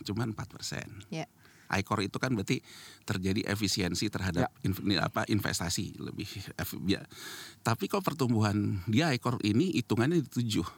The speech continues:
Speaker 2: Mm-mm.
Speaker 1: Eh, sementara, eh, visi misi Amin I core-nya di empat setengah sampai lima,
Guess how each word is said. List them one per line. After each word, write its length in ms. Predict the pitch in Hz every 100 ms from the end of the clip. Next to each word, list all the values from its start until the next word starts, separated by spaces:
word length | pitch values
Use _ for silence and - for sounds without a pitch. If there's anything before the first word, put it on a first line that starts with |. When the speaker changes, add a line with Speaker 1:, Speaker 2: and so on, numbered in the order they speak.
| -
Speaker 2:
Mm-mm. 280 | - 190 - 185 - - - -
Speaker 1:
Eh, 140 | 92 101
sementara, 560 | 113 110 101 104 165 196
eh, 320 | - 120 117 110
visi 400 | 95 131 113 123
misi 320 | - 101 113 - -
Amin 400 | - 101 120 226 - - - - -
I 160 | - 113
core-nya 360 | - 104 - 165
di 80 |
empat 320 | 104 104 98 -
setengah 240 | - 95
sampai 240 | - - 95
lima, 300 | 92 160